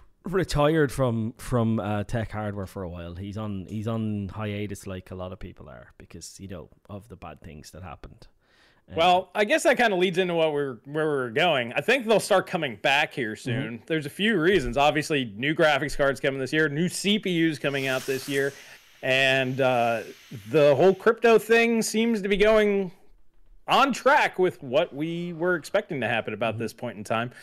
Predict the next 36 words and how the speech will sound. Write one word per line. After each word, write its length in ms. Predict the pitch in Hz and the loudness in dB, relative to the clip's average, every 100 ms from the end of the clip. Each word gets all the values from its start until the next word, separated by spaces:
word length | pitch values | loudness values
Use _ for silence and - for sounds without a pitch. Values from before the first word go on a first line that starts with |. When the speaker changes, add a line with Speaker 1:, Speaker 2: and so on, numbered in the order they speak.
| - | -16
Speaker 1:
Yeah. 160 | 113 107 | -12 -2
Speaker 2:
What'd 160 | 156 180 | 2 2
we 60 | |
say 560 | 170 190 185 185 180 180 - - | 4 6 6 6 4 0 -14 -10
early 260 | 160 180 185 | 0 4 6
last 260 | 180 180 | 6 6
month? 300 | 190 190 180 | 2 0 -2
Should 140 | - 143 | -10 -4
be 80 | 160 | 0
about 220 | 151 131 | 0 0
six 240 | 160 - | -6 -6
months. 280 | 160 170 - | -6 -6 -2
Everything 340 | 151 151 156 | 0 0 -4
should 120 | 143 151 | -8 -4
be 180 | 151 139 | -2 -2
Speaker 1:
Yeah. 100 | 135 | -4
Speaker 2:
reasonably 560 | 127 139 147 127 135 | -4 0 0 0 0
well 180 | 139 135 | 2 0
sorted, 460 | 127 139 151 180 135 | 0 -2 0 -2 -4
and 160 | 101 - - - _ _ - | -8 -12 -20 -20 _ _ -10
I 80 | 117 | -4
think 220 | 139 131 | -2 0
we're 80 | 127 | 0
about 240 | 120 127 | 2 0
two 160 | - 160 | 0 0
months 320 | 147 139 107 | 2 0 0
in, 300 | 139 170 156 | 2 2 2
and 200 | 120 107 - _ - _ - | -2 -6 -10 _ -20 _ -10
I, 120 | 151 - | -10 -8
I 120 | 160 190 | -4 0
think 240 | 190 165 | 0 0
things 240 | 170 160 | -2 -2
are 40 | 143 | 0
going 200 | 156 147 | 0 0
pretty 220 | 165 156 | -2 0
good. 260 | 180 202 | 4 2